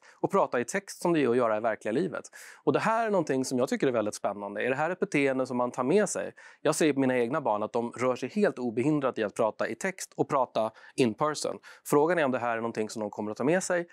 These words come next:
att det kommer att kännas lika lätt för dem att helt enkelt texta varandra.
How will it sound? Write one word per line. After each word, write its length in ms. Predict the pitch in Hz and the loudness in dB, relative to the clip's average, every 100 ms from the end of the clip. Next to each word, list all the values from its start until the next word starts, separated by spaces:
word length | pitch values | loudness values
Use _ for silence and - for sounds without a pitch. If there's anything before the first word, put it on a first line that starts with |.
| - | -10
att 160 | - 123 | -4 0
det 60 | 139 | 2
kommer 160 | 131 | 2
att 60 | 127 | 2
kännas 400 | 156 117 170 185 | 0 0 0 2
lika 300 | 196 156 117 | 0 2 -2
lätt 180 | 107 - | -4 -4
för 100 | 110 | -2
dem 160 | 101 | -2
att 140 | 101 - | -4 -4
helt 220 | 107 - | -6 -6
enkelt 200 | 95 95 | -12 -8
texta 320 | - - 170 | -8 -2 0
varandra. 420 | 170 127 113 104 | 2 0 0 -4